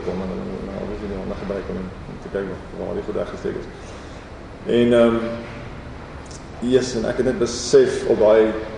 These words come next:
op daai aand het ek begin besef, of op tot 'n, ja, tot, tot 'n nuwe besef gekom, dat, yes, hierdie, ek is, ek is, ek, ek is, ek is doelloos en ek is in die verkeerde pad, in 'n pad, my, my lewe gaan op 'n slegte plek eindig. Um,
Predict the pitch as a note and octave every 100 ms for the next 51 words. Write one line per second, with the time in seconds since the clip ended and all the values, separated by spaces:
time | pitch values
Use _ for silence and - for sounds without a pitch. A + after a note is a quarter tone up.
0 | - A#2 G#2+ A#2+ C3+ B2 G#2+ G#2+ G#2+ G#2
1 | A2 A#2 G#2+ G#2 G2+ F#2+ - - - -
2 | - - - - - - G#2+ - A#2 G#2
3 | C3 B2+ A2+ - - A2+ A#2 A2+ - A2
4 | G#2 G#2+ G2 G#2+ F#2+ G2 F#2+ F#2 F#2+ F2
5 | - G#2+ G#2 F#2+ G#2+ B2+ A#2+ B2 - -
6 | - - - - - - - - - -
7 | - C3 C#3+ D3 - C#3 C3+ A#2+ C3+ C3+
8 | B2+ C3 - - - - B2 C#3 D#3+ D#3
9 | C3 B2 A#2 A#2 - - B2 A#2+ B2 D3+
10 | D#3 C3+ - - G2+ - A#2 A#2 B2 B2
11 | - G#2 A#2 A2+ A2 A2 A#2 A#2 A2+ G#2
12 | G#2+ A2+ G#2+ G#2 G2 F#2+ F#2 - - F#2+
13 | F#2